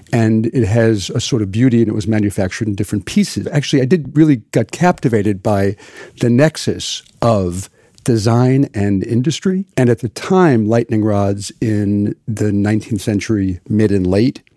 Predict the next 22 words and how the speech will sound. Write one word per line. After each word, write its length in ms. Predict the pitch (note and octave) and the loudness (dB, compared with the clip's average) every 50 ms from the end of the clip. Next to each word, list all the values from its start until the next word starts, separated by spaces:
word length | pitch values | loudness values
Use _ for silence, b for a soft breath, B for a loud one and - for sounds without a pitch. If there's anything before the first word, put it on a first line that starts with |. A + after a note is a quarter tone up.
| _ _ - | _ _ -6
the 100 | A2 A2 | -6 -4
pieces 400 | - - F#3 E3+ - - B2 G#2 | 0 0 0 0 0 0 -2 0
were 60 | G#2+ | 2
being 200 | G#2 A#2 A2 A2 | 2 2 2 2
manufactured 540 | G#2+ G#2 G#2 G2+ - - A2 G2 - - A#2 | 2 2 0 0 0 -2 -4 -4 -4 -4 -4
by 100 | A2 G#2 | -2 -2
different 320 | F#2+ A2 - - G#2+ G2+ | -2 -2 -2 -2 -4 -4
companies, 440 | - - B2+ G#2 - A2+ A2 G#2 G#2+ | -2 -4 -4 -4 -2 -4 -4 -2 -2
and 260 | A2 G#2+ A#2 A#2 - | -2 -2 -2 -4 -4
they 160 | - - B2+ | 0 2 4
were 100 | B2+ C3 | 4 4
being 220 | A2+ D3 D3 C#3+ - | 4 4 4 2 2
sold 460 | - - E3+ D#3+ D#3 D#3 D#3 C#3+ A2+ b b b b b b | 2 2 2 4 4 4 2 0 -2 b b b b b b
so-called 640 | b - - - E3+ E3+ E3+ - - D3 C3+ B2+ A2 | b -4 0 2 4 4 4 2 2 2 2 2 2
door-to-door 640 | G#2 C3 B2 A#2 A2+ G#2 F#2 A#2+ A#2 G#2+ G2+ G2+ G#2 | 2 2 2 2 0 0 0 0 0 2 2 0 0
or 200 | - A2 G2+ F#2+ | 0 -2 -2 -4
carriage 580 | - - - - C#3 B2 A#2+ A#2+ A#2 - - | -4 -6 -2 2 2 4 4 4 2 0 -4
to 60 | - - | -8 -8
farm 440 | - - G#2 - - G#2 G2+ G2+ - _ _ _ _ - | -4 -2 -2 -2 -4 -6 -8 -10 -12 _ _ _ _ -2
by 260 | C3 A#2+ A#2+ A#2+ B2 - | 0 2 2 2 0 0
itinerant 640 | - A#2 A2+ - - - D#3+ D3+ D#3 C#3+ C#3 C#3+ C#3 | -2 -4 -4 -4 -4 0 2 2 4 4 2 0 -2
salespeople. 960 | - - G#3 G#3 A3+ G#3+ - - _ _ - - C3 A2+ - - C3 C3+ - | -2 -2 -2 0 0 -2 -4 -8 _ _ -6 -4 -4 -4 -4 -6 -12 -12 -14